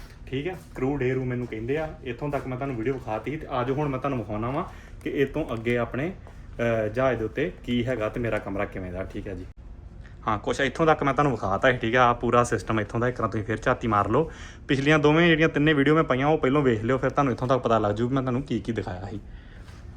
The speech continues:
ਤੇ ਆ ਜਾਓ ਫਿਰ, ਇੱਥੋਂ ਜਿਸ ਤਰ੍ਹਾਂ ਆਹ ਜਿਹੜੇ ਹੁਣ ਤੁਸੀਂ ਵੇਖਣ ਦੇ ਜੇ ਨਾ, ਇਹ, ਇਹਨੂੰ ਐਲੀਵੇ ਕਹਿ ਦਿੰਦੇ ਆ। ਜਿਸ ਤਰ੍ਹਾਂ ਹੁਣ ਬਰਾਂਡੇ ਵਾਂਗੂ ਹੁੰਦਾ, ਹੋਟਲ ਦੇ ਵਾਂਗੂ ਹੀ ਕਮਰੇ ਬਣੇ ਦੋਹੀਂ ਬੰਨੇ। ਤੇ ਆਹ ਦਰਵਾਜ਼ੇ ਹੁੰਦੇ ਕਮਰਿਆਂ ਦੇ,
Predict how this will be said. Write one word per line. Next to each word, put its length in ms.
ਤੇ 180
ਆ 100
ਜਾਓ 120
ਫਿਰ, 200
ਇੱਥੋਂ 320
ਜਿਸ 100
ਤਰ੍ਹਾਂ 140
ਆਹ 240
ਜਿਹੜੇ 80
ਹੁਣ 160
ਤੁਸੀਂ 220
ਵੇਖਣ 260
ਦੇ 160
ਜੇ 120
ਨਾ, 140
ਇਹ, 420
ਇਹਨੂੰ 180
ਐਲੀਵੇ 380
ਕਹਿ 160
ਦਿੰਦੇ 260
ਆ। 180
ਜਿਸ 160
ਤਰ੍ਹਾਂ 140
ਹੁਣ 180
ਬਰਾਂਡੇ 360
ਵਾਂਗੂ 140
ਹੁੰਦਾ, 160
ਹੋਟਲ 300
ਦੇ 60
ਵਾਂਗੂ 200
ਹੀ 60
ਕਮਰੇ 260
ਬਣੇ 200
ਦੋਹੀਂ 200
ਬੰਨੇ। 300
ਤੇ 460
ਆਹ 320
ਦਰਵਾਜ਼ੇ 440
ਹੁੰਦੇ 160
ਕਮਰਿਆਂ 360
ਦੇ, 140